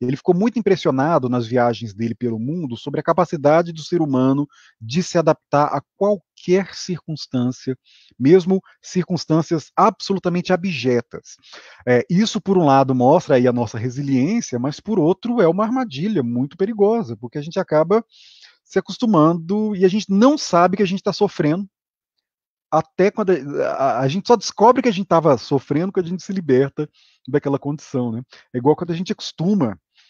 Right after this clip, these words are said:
com uma situação ruim, um, sei lá, um relacionamento abusivo, ou, ou uma,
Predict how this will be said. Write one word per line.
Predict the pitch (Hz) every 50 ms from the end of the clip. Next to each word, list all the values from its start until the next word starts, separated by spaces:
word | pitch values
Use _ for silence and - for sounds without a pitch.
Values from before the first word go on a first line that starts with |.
| _ _ _
com | _ 135 135
uma | 151 147 135 135 135 131 123 120 110 104 95 85
situação | - - - - 139 - - 135 - - - 147 127
ruim, | 110 151 151 135 127 147 196 247 196 - _ _ _ _ _ _ _ _ - _ -
um, | 117 113 110 107 98
sei | - 185 190
lá, | 131 120
um | 123 107 90
relacionamento | 78 - 123 127 120 - 120 110 110 - 113
abusivo, | 104 107 98 - 98 101 120 147 151 123 92 95 107 104 95 92 92 92 - - - - _ _
ou, | - 120 127 - 139
ou | 131 143
uma, | 139 135 135 135 131 131 127 117 107 98